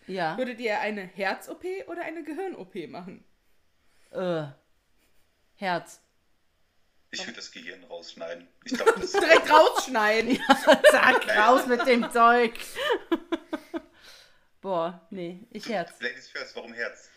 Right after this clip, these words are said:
Speaker 1: Herz, weil ich den Schädel nicht aufschneiden will. <laughs> Also,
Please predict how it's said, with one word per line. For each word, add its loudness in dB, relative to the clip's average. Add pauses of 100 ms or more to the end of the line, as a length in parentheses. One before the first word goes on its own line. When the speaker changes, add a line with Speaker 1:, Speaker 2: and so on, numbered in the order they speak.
(300)
Speaker 1:
Herz, -2
weil -2
ich -12
den -6
Schädel -8
nicht -10
aufschneiden -10
will. -12 (920)
<laughs> -10 (920)
Also, 4